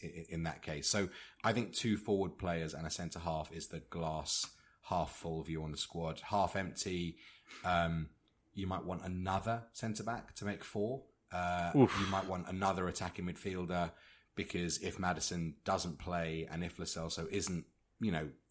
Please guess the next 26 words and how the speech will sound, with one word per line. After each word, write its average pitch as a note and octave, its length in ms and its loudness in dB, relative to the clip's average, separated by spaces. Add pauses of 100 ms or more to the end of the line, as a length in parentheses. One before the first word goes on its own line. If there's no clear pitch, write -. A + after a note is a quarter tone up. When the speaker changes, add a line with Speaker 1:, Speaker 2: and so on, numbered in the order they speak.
(120)
Speaker 1:
good G2 180 0
enough F2+ 340 0
to, - 160 -4
to - 140 -4
fill F2 220 -4
the E2+ 80 -2
spot, D#2+ 220 -4
what E2 160 -8
do - 100 -8
you - 20 -8
do F2 140 -2
there? E2+ 360 2 (460)
Um, E2+ 420 4 (420)
and F#2+ 500 4 (160)
I G#2 80 8
thought F#2 200 -2
Vicario F2+ 380 2
played D#2+ 220 -4
really, E2+ 200 -2
really D#2+ 180 -2
well D#2+ 540 -2
on D#2+ 340 -2
Sunday, D2+ 560 -4
so - 140 -4
that's, D#2 280 -4 (140)
uh, D2+ 280 0